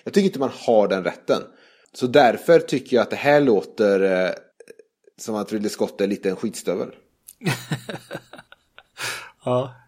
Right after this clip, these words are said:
Speaker 1: Och vad tycker James Cameron? För jag vet att James Cameron s-, sa ju någon gång också att, "Jo, men jag skulle kunna göra en ny Alien-film."
Speaker 2: Ja.
Speaker 1: Det var någon gång det, det dök upp på nätet att det var någon så här, "Ah, fan, Ridley Scott kanske gör en ny och sen James Cameron", men det, ja, ja.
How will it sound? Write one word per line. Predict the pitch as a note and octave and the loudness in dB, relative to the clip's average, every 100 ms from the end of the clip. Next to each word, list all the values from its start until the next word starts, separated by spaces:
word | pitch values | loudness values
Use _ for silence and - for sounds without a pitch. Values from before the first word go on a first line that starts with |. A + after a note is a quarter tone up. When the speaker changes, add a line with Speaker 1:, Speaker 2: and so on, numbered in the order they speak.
| - | 4
Speaker 1:
Och | |
vad | D#3 | 6
tycker | E3+ D#3 | 6 2
James | D3+ D3 - | 2 0 -2
Cameron? | C#3+ B2 A#2 F#3 | 2 2 2 0
För | - | 4
jag | D#3+ | 4
vet | D3 | 4
att | C#3 | 0
James | D3 | -4
Cameron | - B2+ G2 C#3+ | -2 -2 0 -2
s-, | G3+ - - | -4 -6 -4
sa | E3+ C3+ | 2 2
ju | |
någon | C3 B2 A2+ | 2 -2 -2
gång | A2 | -4
också | G2+ - A2+ | -6 -6 -2
att, | G2+ - _ - | -2 -2 _ -2
"Jo, | B2 | 0
men | B2 | 2
jag | F2+ | 0
skulle | - - E3 | -2 -4 -4
kunna | G3 G#3 | 0 2
göra | F#3+ | 4
en | D3 | 4
ny | B2 - | 0 -2
Alien-film." | A2+ G#2+ D#2+ C#2+ - - D#2 B1 A#1+ E2+ _ | -2 -2 -4 -8 -10 -6 -6 -6 -12 -14 _
Speaker 2:
Ja. | D#3 C3 B2 - _ - | 2 2 2 -6 _ -8
Speaker 1:
Det | B2 | 0
var | |
någon | D3+ D3+ | 4 4
gång | D3 | 8
det, | C3+ | 8
det | B2+ B2+ A#2 | 8 6 6
dök | A2+ A#2 A#2+ | 4 2 2
upp | G#2+ | -4
på | |
nätet | A#2 G2+ - | -4 -4 -2
att | G#2 F#2+ | -6 -4
det | |
var | G#2 | -4
någon | G2+ | -4
så | F#2+ | -2
här, | F#2+ | 2
"Ah, | A#2 F3 C#3+ G2 F2 | 2 2 2 0 0
fan, | A#2 A2 | -2 -2
Ridley | A2+ | -4
Scott | A2+ D#3 C#3+ - | -4 -2 -2 0
kanske | C#3 C#3 | -2 2
gör | A#2+ | 2
en | A2+ | 2
ny | G#2+ G2+ | -2 -2
och | |
sen | G2 G#2 G2+ | -2 -4 -4
James | G2 | -8
Cameron", | - G2+ F#2 A#2+ | -4 -4 -2 -4
men | A#2 | -4
det, | A2 | -2
ja, | A#2+ B2 A#2 A#2+ | 0 0 -2 -6
ja. | - B2+ A2 | -6 -4 -4